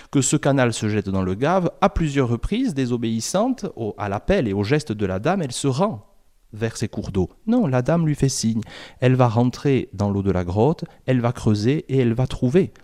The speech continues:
l'eau de la source. Alors pas à la façon des productions américaines, n'imaginons pas un grand geyser. Je pense que Bernadette, au moment où elle boit cette eau, elle n'a pas encore compris que c'est vraiment une source.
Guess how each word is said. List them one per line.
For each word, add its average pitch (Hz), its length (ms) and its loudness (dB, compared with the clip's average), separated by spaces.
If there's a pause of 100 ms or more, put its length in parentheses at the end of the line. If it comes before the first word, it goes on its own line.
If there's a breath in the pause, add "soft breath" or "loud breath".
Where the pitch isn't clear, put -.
(100)
l'eau 113 180 6
de 101 100 4
la 85 120 2
source. - 320 -10
Alors - 220 -2
pas 135 280 4 (460 loud breath)
à 85 80 -4
la 90 100 0
façon 107 300 -2
des 82 180 -2
productions 90 600 -2
américaines, 120 520 0
n'imaginons 95 400 0
pas 95 140 -2
un 90 80 -2
grand 90 260 -4
geyser. 101 460 2
Je 95 100 -6
pense 104 220 -4
que 101 80 -2
Bernadette, 101 440 2
au 95 60 4
moment 117 420 6
où 98 140 2
elle 87 180 2
boit 104 380 4
cette - 300 -2
eau, 113 100 6
elle 92 80 2
n'a 87 100 2
pas 95 120 0
encore 95 300 -2
compris 113 380 2
que - 80 -16
c'est - 140 -2
vraiment 98 220 0
une 117 140 4
source. - 400 -2